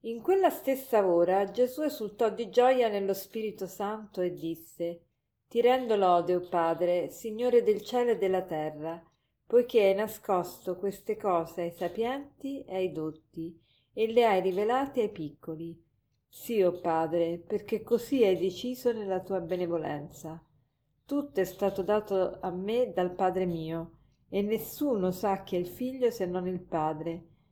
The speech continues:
né chi è il Padre se non il Figlio, e colui al quale il Figlio vorrà rivelarlo." Oggi Gesù ci invita a lodare il Padre,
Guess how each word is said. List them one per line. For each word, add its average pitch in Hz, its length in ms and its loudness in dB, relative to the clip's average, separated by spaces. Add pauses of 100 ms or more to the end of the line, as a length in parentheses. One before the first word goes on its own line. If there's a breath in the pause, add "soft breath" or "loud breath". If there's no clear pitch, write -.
(180)
né 240 200 2
chi 247 140 4
è - 20 8
il 247 100 4
Padre 170 500 2
se 196 200 -6
non 208 260 -4
il 202 160 -4
Figlio, 151 680 -6 (240)
e 185 120 -2
colui 214 380 4
al 202 160 2
quale 175 400 4
il 175 80 -4
Figlio 262 600 -6 (180)
vorrà 170 520 0
rivelarlo." 156 920 -4 (1600 soft breath)
Oggi 196 720 0
Gesù 277 480 0
ci 208 160 -4
invita 185 600 2
a 180 140 0
lodare 196 480 2
il 180 140 -2
Padre, 170 720 0